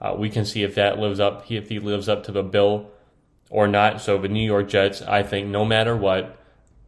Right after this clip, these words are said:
are picking a quarterback here. Moving out of the A F C East into the North,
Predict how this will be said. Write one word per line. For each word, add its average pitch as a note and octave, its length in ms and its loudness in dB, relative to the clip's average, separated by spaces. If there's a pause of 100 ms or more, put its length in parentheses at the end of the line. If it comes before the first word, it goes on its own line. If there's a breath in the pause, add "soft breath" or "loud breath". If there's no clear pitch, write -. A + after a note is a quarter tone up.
(180)
are G#2+ 140 0
picking G#2 720 -4 (320)
a - 80 -8
quarterback G2 840 0 (920)
here. F2+ 400 -2 (3000 soft breath)
Moving C3 360 4
out A2 180 6
of G#2 60 0
the A2 120 0
A G#2+ 180 0
F G#2+ 120 -2
C - 140 -6
East A#2+ 400 -4 (520 soft breath)
into G#2+ 200 0
the G#2+ 100 -2
North, A#2+ 500 2